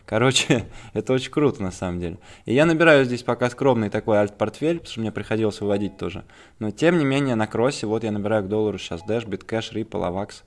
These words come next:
Эфир Classic. Напишите в комментарии, какие еще монеты добавить в кросс-портфель. Ссылка на Фемикс тоже, конечно же, в описании. Резюме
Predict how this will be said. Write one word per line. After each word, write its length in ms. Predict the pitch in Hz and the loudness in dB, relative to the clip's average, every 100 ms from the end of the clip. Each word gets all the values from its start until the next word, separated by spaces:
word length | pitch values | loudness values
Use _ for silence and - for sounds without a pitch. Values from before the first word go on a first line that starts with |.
| - - _ | -20 -20 _
Эфир 280 | - 87 98 | -14 -8 -8
Classic. 420 | - 95 104 - - - - - | -2 -2 -2 -8 -16 -20 -18 -10
Напишите 340 | 110 - 151 | -4 -2 -2
в 60 | - | -2
комментарии, 420 | 123 127 131 110 | -4 0 2 2
какие 300 | 117 110 120 | 0 -2 -2
еще 180 | 110 113 | -2 -2
монеты 340 | 113 117 101 | 0 0 0
добавить 340 | 104 101 98 - | -2 0 0 -2
в 40 | |
кросс-портфель. 680 | 104 101 - 104 - 165 156 - | -6 -6 -6 -4 -2 -2 -2 -18
Ссылка 400 | - - 156 127 | -6 2 2 4
на 100 | 117 | 0
Фемикс 340 | 117 123 104 - | 0 0 -2 -2
тоже, 220 | 123 98 | -2 0
конечно 340 | 107 110 101 | -2 -4 -4
же, 120 | 95 101 | -6 -6
в 20 | |
описании. 540 | - - 143 151 95 - - - - | -8 -4 -2 0 -4 -8 -18 -18 -10
Резюме 680 | 123 135 147 170 165 127 | -2 2 4 6 8 6